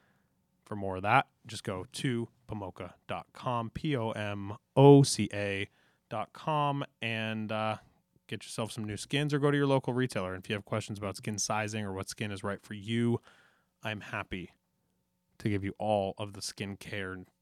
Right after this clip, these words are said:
advice that you need. Cool. Next, we have our friends at Bluebird Backcountry. Bluebird Backcountry is a localized backcountry experience, um, taking place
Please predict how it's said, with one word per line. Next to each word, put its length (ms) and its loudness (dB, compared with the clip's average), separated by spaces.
advice 600 -10
that 160 -10
you 160 -6
need. 340 -10
Cool. 240 8
Next, 260 2
we 40 4
have 100 4
our 100 6
friends 520 2
at 260 0
Bluebird 480 -2
Backcountry. 680 -4
Bluebird 280 -4
Backcountry 600 -4
is 400 0
a 320 -2
localized 1040 2
backcountry 580 -2
experience, 880 0
um, 340 -20
taking 300 -10
place 480 -8